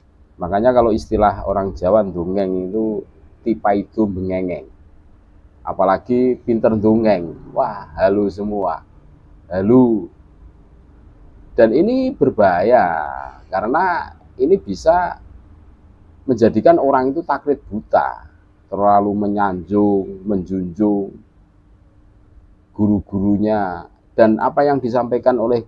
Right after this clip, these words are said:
Gus Abdul Razak, kami sepakat. Kenapa ndak menyanjung kepada Allah Subhanahu wa Ta'ala?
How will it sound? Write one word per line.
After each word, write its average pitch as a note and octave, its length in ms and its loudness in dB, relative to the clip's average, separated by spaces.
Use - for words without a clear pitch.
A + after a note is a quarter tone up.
Gus A2 280 -2
Abdul - 360 -4
Razak, A2+ 600 -4
kami E3 160 -2
sepakat. E3+ 600 -2
Kenapa G#3+ 380 0
ndak A#2 240 2
menyanjung G2+ 560 0
kepada F2+ 720 -2
Allah G2 320 -2
Subhanahu F2+ 720 -6
wa F2 160 -4
Ta'ala? B2 560 -4